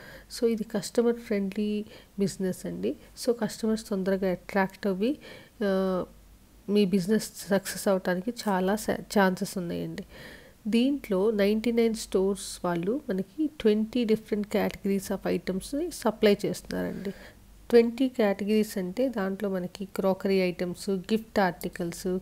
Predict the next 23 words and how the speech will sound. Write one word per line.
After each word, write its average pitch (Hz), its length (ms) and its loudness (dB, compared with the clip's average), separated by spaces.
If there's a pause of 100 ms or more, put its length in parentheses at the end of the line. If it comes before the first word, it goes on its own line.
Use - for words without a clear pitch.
కిడ్స్ 202 300 -6
టాయ్స్, 175 580 -2
కిచెన్ 214 340 -4
ఐటమ్స్, 180 600 -4
ఉమెన్ 202 400 -2
నైట్ 175 320 -4
వేర్, 175 300 -2 (460)
అలాగే 190 300 0
పర్సెస్, 190 840 0 (300)
మెన్స్ 185 460 -2
వ్యాలెట్స్, 175 560 -2
ఇవన్నీ 185 440 -2 (340)
మనకి 196 220 0
పన్నెండు 208 500 2
వేల 190 300 2
రకాల 185 460 2 (400)
varieties 208 420 2
of 208 120 -8 (120)
products 185 360 -2
వీళ్ళ 185 140 2
దగ్గర 170 220 -2
దొరుకుతాయండి. 165 880 -4 (360)
అయితే 208 480 2